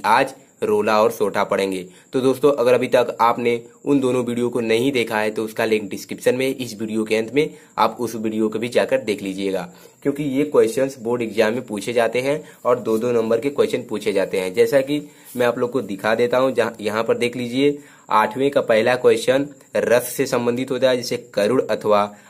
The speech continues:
हास्य रस की सोदाहरण परिभाषा दीजिए। करुण या हास्य, दोनों में से कोई एक पूछता है और यही दोनों सिर्फ हमें तैयार करना होता है।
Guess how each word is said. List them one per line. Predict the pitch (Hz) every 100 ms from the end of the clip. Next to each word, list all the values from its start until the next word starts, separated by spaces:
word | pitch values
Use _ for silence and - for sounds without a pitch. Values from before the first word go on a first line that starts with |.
| -
हास्य | - 120 156 170 135
रस | 175 -
की | 123
सोदाहरण | 117 120 107 101 104 127 -
परिभाषा | 107 95 95 92 98
दीजिए। | 90 87 95 90 90 - - _
करुण | 135 135 165
या | 151 143
हास्य, | 113 110 92 - 90 - _ -
दोनों | 135 143 156
में | 151
से | 143 147
कोई | 147 143 135
एक | 120 117
पूछता | 107 101 - 127
है | 139 147
और | 123 123
यही | 123 131
दोनों | 135 117 123 151 - -
सिर्फ | - 147 143
हमें | 120 147 180 - -
तैयार | 165 147 117
करना | 110 101 92
होता | 92 95
है। | 90